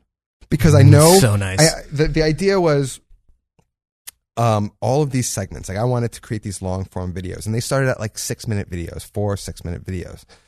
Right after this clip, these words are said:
Speaker 1: It was opening montage, uh, present of the image. Then I had a, a monologue again, essentially something that was, like, in depth about the video. What, what is it about? If, is there a story? Is there a history?
Speaker 2: Yeah.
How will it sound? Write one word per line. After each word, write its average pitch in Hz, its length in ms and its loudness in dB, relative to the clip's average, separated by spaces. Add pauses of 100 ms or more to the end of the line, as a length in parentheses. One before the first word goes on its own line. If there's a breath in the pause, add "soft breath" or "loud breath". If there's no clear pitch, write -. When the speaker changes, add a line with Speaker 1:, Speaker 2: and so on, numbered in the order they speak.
(160 soft breath)
Speaker 1:
It 101 80 -8
was 95 200 -4
opening 117 300 -2
montage, 107 720 -2 (720)
uh, 95 340 -4 (180)
present 117 360 0
of 113 120 -8
the 110 140 -4
image. 98 360 -2
Then 98 100 -2
I 101 60 -2
had 104 280 -2
a, 92 160 -6 (360)
a 98 80 -4
monologue 101 800 -2
again, - 320 -16 (120)
essentially - 540 -8 (400)
something 123 320 -4
that 110 100 0
was, 92 140 -4
like, - 180 -12 (400)
in 131 160 0
depth 120 240 0
about 107 380 -2
the 123 80 -6
video. 123 680 -2
What, 101 180 -6
what 107 180 -4
is 110 100 -2
it 113 80 0
about? 110 320 -2
If, - 120 -16
is 92 180 -10
there 85 120 -6
a 85 60 -8
story? 131 500 0
Is 95 100 -4
there - 120 -12
a 80 40 -10
history? 98 580 -6
Speaker 2:
Yeah. 127 240 2